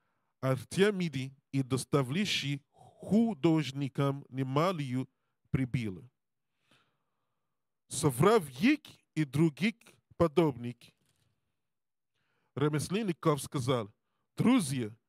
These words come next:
вы знаете, что от этого ремесла зависит благосостояние наше. Между тем вы видите и слышите, что не только в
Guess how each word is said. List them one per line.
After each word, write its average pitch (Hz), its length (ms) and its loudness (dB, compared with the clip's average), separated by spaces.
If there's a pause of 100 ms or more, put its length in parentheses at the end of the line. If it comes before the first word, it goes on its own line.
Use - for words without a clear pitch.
(200)
вы 127 140 0
знаете, 180 460 2
что - 340 -2
от 156 260 0
этого 165 480 0
ремесла 151 680 0 (500)
зависит 151 840 -2 (360)
благосостояние 147 1300 0 (100)
наше. 120 600 -6 (1200)
Между 151 360 2
тем 165 260 2
вы 139 240 -2
видите 160 640 -2
и 151 220 -4
слышите, 170 640 -4
что 160 340 -2
не 147 140 -4
только 208 440 2
в 143 160 -12